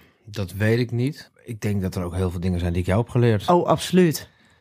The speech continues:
Speaker 1: Weet je wel, eh, als je drinken pakt, dan tegenwoordig vraag je ook aan mij of ik wat wil drinken.
Speaker 2: <laughs>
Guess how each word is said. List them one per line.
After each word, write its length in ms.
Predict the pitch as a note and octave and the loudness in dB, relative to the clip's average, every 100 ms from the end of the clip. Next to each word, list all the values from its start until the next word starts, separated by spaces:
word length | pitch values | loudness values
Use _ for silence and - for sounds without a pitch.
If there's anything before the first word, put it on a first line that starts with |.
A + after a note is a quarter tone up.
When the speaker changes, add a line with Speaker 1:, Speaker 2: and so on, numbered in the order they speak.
| _ | _
Speaker 1:
Weet 180 | - F#2 | -10 -4
je 80 | G2+ | 0
wel, 280 | G2+ G2 F#2 | 2 4 2
eh, 220 | F2+ F2 E2+ F2+ | 2 0 -4 -8
als 160 | - F#2+ | -8 -8
je 60 | F#2+ | -2
drinken 340 | G2 F#2 - | -2 -2 -4
pakt, 440 | - F2+ - - | -4 -4 -4 -10
dan 300 | G2 F2+ F2+ - | -6 -4 -6 -6
tegenwoordig 420 | G2+ F2+ F2+ F2+ | -6 -4 -6 -6
vraag 240 | - G2+ F#2+ | -2 -2 0
je 100 | F#2 | -4
ook 160 | F#2 | -4
aan 80 | F2 | -4
mij 200 | F2+ A#2+ | 0 0
of 120 | C#3 | 0
ik 60 | C#3+ | 0
wat 120 | C#3+ | 0
wil 120 | D3 | 0
drinken. 420 | C3+ C3 A#2 F2 | 2 0 0 -4
Speaker 2:
<laughs> 80 | - | -4